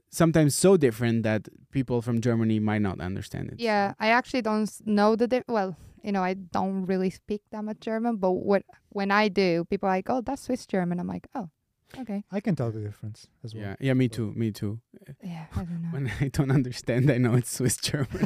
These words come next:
Speaker 2: <laughs>
Speaker 1: That's 'cause I,
Speaker 2: Exactly.
Speaker 1: just 'cause I learned high
Speaker 3: No,
Speaker 1: German.
Speaker 3: I, I, I know it just, uh, because of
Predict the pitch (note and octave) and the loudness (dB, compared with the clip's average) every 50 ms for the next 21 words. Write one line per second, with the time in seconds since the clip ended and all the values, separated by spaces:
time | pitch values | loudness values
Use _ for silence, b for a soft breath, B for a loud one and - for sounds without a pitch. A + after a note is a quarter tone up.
0 | - - - - - - C#4+ C#4 C#4+ D4 A#3+ B3+ G#3+ G3 - B3+ - D#3 D3+ E3+ | -4 -4 -8 -20 -10 -6 -2 2 2 4 4 4 4 4 2 2 2 2 0 2
1 | E3 F#3+ A#3+ A3+ G3 F#3+ E3+ D#3+ D#3 D3 C#3 C#3 C3 C3 B2+ A2+ B2+ B2 A#2+ A#2+ | 4 4 4 6 6 6 6 6 8 8 8 8 8 6 6 4 4 2 2 2
2 | A#2+ G3+ A3 A3+ - - F3+ G3 A#2+ C3 F3+ F#3+ F#3+ - - E3 F3 E3 D#3+ E3 | 2 2 2 2 4 2 2 0 2 0 0 0 0 0 0 0 0 2 2 2
3 | F3+ F3+ F3+ E3+ - - D#3+ D#3+ - - _ - C3+ C#3 C#3 C3+ C3 B2+ A#2+ A#2+ | 2 2 2 2 0 -4 -6 -6 -6 -8 _ -8 -6 -4 -2 -2 -4 -4 -6 -10
4 | - _ _ - B2+ - C3+ A#2+ C3 A#2+ | -14 _ _ -18 -12 -10 -8 -8 -8 -8